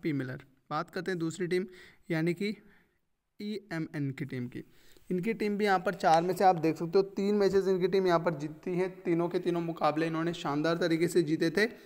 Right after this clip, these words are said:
ओपन करेंगे टायरन विलियम्स और केंड्रिक स्कॉट। टायरन विलियम्स देखो, पच्चीस रन, जीरो विकेट, चौंतीस रन, दो विकेट, जीरो रन, दो विकेट, मतलब ओपन भी कर रहा है बंदा, साथ के साथ दो ओवर भी डाल रहा है।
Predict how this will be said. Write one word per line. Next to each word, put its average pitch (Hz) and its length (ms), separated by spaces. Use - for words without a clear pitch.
ओपन 180 280
करेंगे 214 420
टायरन 185 380
विलियम्स 185 460
और 170 220
केंड्रिक 160 360
स्कॉट। 123 360
टायरन 185 340
विलियम्स 202 300
देखो, 131 220
पच्चीस 175 480
रन, 196 120
जीरो 190 180
विकेट, 190 360
चौंतीस 190 360
रन, 202 100
दो 185 160
विकेट, 175 320
जीरो 175 220
रन, 160 200
दो 139 100
विकेट, 123 380
मतलब 202 360
ओपन 170 360
भी 240 100
कर 220 180
रहा 202 100
है 202 80
बंदा, 202 640
साथ 185 260
के 202 180
साथ 202 180
दो 175 280
ओवर 147 200
भी 147 120
डाल 120 180
रहा 120 80
है। 127 80